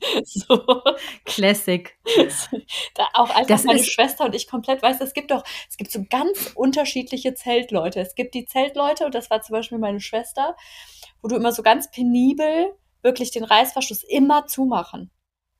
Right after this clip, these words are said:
Speaker 1: und niemals mit den Schuhen ins Zelt. Es bleibt sauber und keine Insekten rein. Und ich bin
Speaker 2: Ja,
Speaker 1: halt
Speaker 2: so war ich auch.
Speaker 1: Ja, es, <laughs> ich hab gedacht, dass du auch so ein Zelttyp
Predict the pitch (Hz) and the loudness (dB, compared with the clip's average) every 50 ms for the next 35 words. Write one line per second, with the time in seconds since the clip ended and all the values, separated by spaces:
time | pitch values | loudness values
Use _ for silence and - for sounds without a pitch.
0 | _ - 233 220 208 214 233 247 277 311 339 349 349 339 330 359 392 381 - - | _ -2 0 2 2 4 4 4 4 4 4 4 4 2 2 2 0 -2 -4 -8
1 | - _ _ _ _ 233 240 240 - 233 214 214 - - - 269 262 277 254 - | -12 _ _ _ _ -4 -4 -2 -2 -4 -2 -2 -2 -2 -2 -4 -4 -4 -4 -4
2 | 262 247 - - - - 233 202 196 196 - - 214 208 - - - - - - | -6 -6 -6 -4 0 2 2 2 2 0 -2 -4 -4 -4 -2 2 4 6 6 6
3 | - 302 277 262 262 - - 247 240 247 240 233 - 226 208 - _ - 180 - | 4 2 0 0 -2 0 0 0 0 0 -2 -4 -6 -8 -8 -8 _ -12 -6 -4
4 | 160 156 151 151 208 196 - _ _ _ _ _ _ _ _ _ _ _ _ _ | -2 -2 -2 -4 -8 -12 -16 _ _ _ _ _ _ _ _ _ _ _ _ _
5 | _ _ _ _ _ _ _ _ _ - 226 208 - - - - 285 269 262 254 | _ _ _ _ _ _ _ _ _ -6 -4 -2 -2 -2 0 2 2 2 4 6
6 | 262 262 160 160 160 165 156 170 156 - 220 - - _ _ _ _ _ _ _ | 6 6 6 4 2 -2 -4 -6 -8 -8 -12 -14 -16 _ _ _ _ _ _ _
7 | _ - 220 208 208 202 214 214 214 - - - - 311 - - - - - - | _ -4 -4 -4 -4 -6 -8 -10 -12 -4 0 2 2 2 2 -2 -8 -12 -14 -14
8 | - - - - - - - 269 262 - 370 277 - - - 320 330 - - 427 | -16 -16 -18 -18 -10 -4 -2 0 2 2 0 0 -2 0 0 0 0 2 0 -2
9 | - - - 392 392 - - 370 381 - - - - - 415 403 403 - - - | -2 2 2 2 2 4 2 0 0 0 -6 -14 -2 0 0 0 0 -2 -8 -10
10 | - - 320 349 - - - - - - 349 339 - - | -4 -2 -2 -2 -2 -8 -16 -16 -8 -6 -6 -6 -6 -6